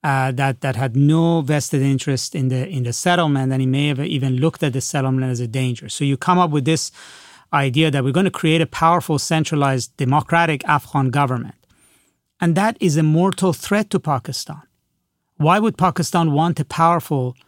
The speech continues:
strong Afghan government next door when twenty percent of its own population are Pashtuns, and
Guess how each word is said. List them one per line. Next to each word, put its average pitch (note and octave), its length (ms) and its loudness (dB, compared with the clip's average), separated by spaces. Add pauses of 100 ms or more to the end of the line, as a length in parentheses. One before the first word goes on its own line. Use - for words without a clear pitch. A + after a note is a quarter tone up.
(140)
strong E3 680 0
Afghan D3+ 460 2
government C#3+ 460 2
next C3 340 -4
door D3 460 0 (640)
when D3+ 260 2
twenty G3 320 0
percent E3 420 0
of E3 100 0
its C3+ 160 -2
own D#3 140 2
population C#3+ 720 0
are C#3 100 -2
Pashtuns, C#3+ 1000 -2 (840)
and D3 280 2